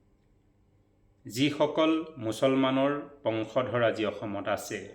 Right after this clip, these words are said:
এই আটাইসকলকে মই কৈছোঁ, আপোনালোকে আপোনালোকৰ দেশলৈ যোৱাৰ ব্যৱস্থা কৰক।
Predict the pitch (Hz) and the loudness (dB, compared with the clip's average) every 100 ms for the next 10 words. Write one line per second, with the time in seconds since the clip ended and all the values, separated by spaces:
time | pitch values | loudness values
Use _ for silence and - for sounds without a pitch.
0 | - _ _ _ _ _ _ _ _ _ | -20 _ _ _ _ _ _ _ _ _
1 | _ _ _ _ _ _ _ - 147 120 | _ _ _ _ _ _ _ 4 8 8
2 | 110 - 151 180 160 147 131 123 113 101 | 8 8 10 10 4 2 2 0 -2 -4
3 | 98 95 113 - 101 98 135 135 135 147 | -6 -10 -16 -12 -12 -4 0 0 0 -6
4 | 208 - _ _ _ _ _ _ _ _ | -12 -16 _ _ _ _ _ _ _ _
5 | _ - 131 131 117 - 107 117 - 170 | _ -4 0 0 0 -2 0 0 0 0
6 | 160 180 214 - - _ _ _ _ _ | 2 0 -4 -14 -20 _ _ _ _ _
7 | _ _ _ _ _ 113 120 120 117 110 | _ _ _ _ _ -2 6 8 8 2
8 | 101 104 - 110 - 101 98 | 0 -6 -8 -10 -6 -8 -8